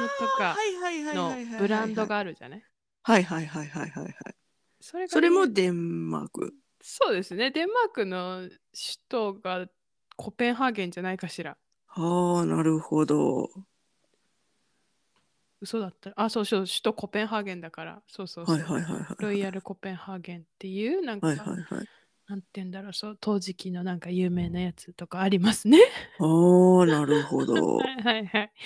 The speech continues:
Speaker 1: で、今は、あの、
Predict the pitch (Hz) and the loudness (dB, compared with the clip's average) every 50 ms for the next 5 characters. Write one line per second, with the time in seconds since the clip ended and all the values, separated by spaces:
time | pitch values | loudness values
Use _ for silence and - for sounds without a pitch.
0 | - - - - - - - - - 427 466 403 262 185 - _ _ _ _ _ | -14 -12 -12 -12 -12 -14 -12 -8 -4 -2 0 0 -2 -2 -8 _ _ _ _ _
1 | _ _ _ _ _ _ _ - 330 453 539 508 339 196 185 208 226 247 240 208 | _ _ _ _ _ _ _ 2 4 4 6 6 6 8 8 10 12 12 12 10
2 | 165 - - - 170 180 175 185 180 175 170 175 175 165 170 165 - | 8 6 2 0 0 2 2 2 2 4 4 6 4 4 2 -2 -8